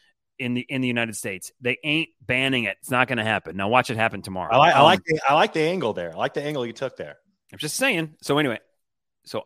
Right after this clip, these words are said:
Speaker 1: I'm gonna become a Costco influencer. First of all, here's what's going on. I go to Costco, like, once a week 'cause we got a million kids and we just go through so much stuff. And I do enjoy Costco,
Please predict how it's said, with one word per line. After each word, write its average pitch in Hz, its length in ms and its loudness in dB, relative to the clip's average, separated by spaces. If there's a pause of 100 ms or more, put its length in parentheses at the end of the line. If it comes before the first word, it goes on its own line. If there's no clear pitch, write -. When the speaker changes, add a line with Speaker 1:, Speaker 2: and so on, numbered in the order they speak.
Speaker 1:
I'm 147 160 0
gonna 202 100 -8
become 143 300 -6
a 104 40 -10
Costco 139 480 -6
influencer. 101 440 -10
First 170 220 -6
of 127 80 -8
all, 113 120 2
here's 127 200 -4
what's 107 120 -16
going 117 160 -6
on. 117 120 -4 (440)
I 123 60 -8
go 143 100 -2
to 131 60 0
Costco, 127 380 -2
like, 104 160 -4
once 113 180 -4
a 101 60 -8
week 107 200 -6
'cause 98 120 -14
we 98 40 -10
got 98 140 -6
a 92 160 -10 (180)
million 110 380 -6
kids 101 380 -8 (360)
and 98 240 -10
we 95 80 -12
just 92 180 -16
go 113 120 -4
through 104 140 -10
so - 120 -10
much 92 120 -10
stuff. 95 360 -2 (400)
And 107 400 -2 (160)
I 123 140 2
do 135 240 0
enjoy 131 320 2
Costco, 98 640 -2